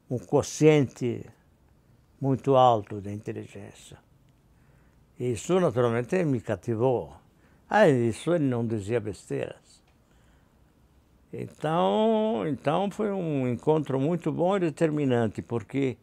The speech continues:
logo viramos amigos. Logo jantamos, almoçamos, estivemos juntos. É, eu com minha mulher e ele com a Marisa, né?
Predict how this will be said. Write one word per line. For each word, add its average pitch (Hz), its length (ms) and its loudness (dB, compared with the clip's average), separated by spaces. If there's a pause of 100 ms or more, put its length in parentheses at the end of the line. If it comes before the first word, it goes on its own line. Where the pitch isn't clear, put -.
(600)
logo 196 420 10
viramos 131 520 4
amigos. - 840 -6 (720)
Logo 170 760 8
jantamos, 135 1000 0 (200)
almoçamos, 120 1040 -4 (560)
estivemos 123 540 -2
juntos. 113 760 -8 (1200)
É, - 500 -12 (500)
eu 143 160 -2
com 151 180 0
minha 131 260 2
mulher 120 600 4
e 147 100 0
ele 143 300 4
com 160 240 -4
a 147 60 0
Marisa, 123 680 -2
né? 120 120 -12